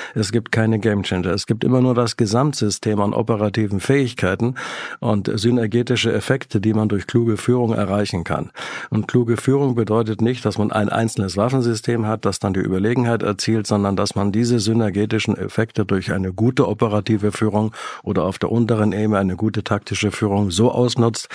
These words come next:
dass man am Ende einen Vorteil dabei erhält. Und wenn ich mir diese Führungsfähigkeit anschaue, dann kann ich in Russland, dann kann ich sagen, sie hat mich in den letzten drei Jahren nicht überzeugt, aber was wir gesehen haben, dass es eine Anpassungsfähigkeit gibt.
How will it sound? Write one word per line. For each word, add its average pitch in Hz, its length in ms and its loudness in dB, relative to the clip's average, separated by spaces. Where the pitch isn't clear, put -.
dass 110 180 2
man 110 100 2
am 101 140 2
Ende 107 320 2
einen 104 160 2
Vorteil 101 500 0
dabei 98 340 2
erhält. 92 380 0
Und 98 140 0
wenn 107 100 2
ich 110 140 0
mir 107 100 4
diese 151 280 4
Führungsfähigkeit 104 1000 0
anschaue, 110 600 0
dann 104 180 0
kann 127 220 2
ich 117 200 0
in 117 140 4
Russland, 101 500 0
dann 101 140 0
kann 113 180 0
ich 107 160 -2
sagen, 107 460 0
sie 113 440 2
hat 117 300 -2
mich 117 280 0
in 113 180 2
den 110 140 2
letzten 110 380 0
drei 104 180 0
Jahren 107 300 2
nicht 110 240 0
überzeugt, 113 580 0
aber 107 180 0
was 104 200 0
wir 107 100 0
gesehen 104 400 0
haben, 123 300 2
dass 110 260 -4
es 107 180 -2
eine 117 220 0
Anpassungsfähigkeit 95 1120 -2
gibt. - 260 -10